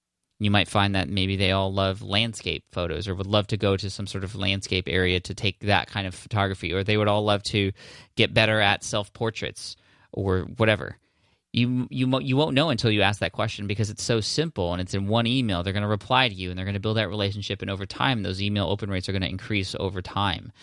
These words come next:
Uh, most people see open rates die over time, but the more engagement that you have, questions like that, the more people are likely to open those emails down the road, which is really cool.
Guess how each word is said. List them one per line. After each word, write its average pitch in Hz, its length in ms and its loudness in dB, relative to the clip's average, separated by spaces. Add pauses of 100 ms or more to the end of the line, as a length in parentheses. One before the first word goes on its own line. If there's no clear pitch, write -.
(320)
Uh, 85 280 4 (120)
most 101 260 2
people 92 280 0
see 107 480 0 (420)
open 117 240 4
rates 98 280 0
die 123 260 6
over 101 160 -4
time, 87 380 -8
but 98 180 -2
the 101 80 -6
more 107 180 -2
engagement 110 500 2
that 101 120 0
you 104 120 -6
have, 147 500 2
questions 117 420 -4
like 98 200 -6
that, 131 380 2 (340)
the 104 60 -4
more 104 160 2
people 101 600 -2
are 98 100 0
likely 95 320 0
to 90 80 -2
open 107 300 0
those 92 160 -4
emails 90 240 -6
down 87 180 -2
the 90 60 -4
road, 90 220 -2
which 95 200 -4
is 92 100 -2
really - 200 -8
cool. - 240 -8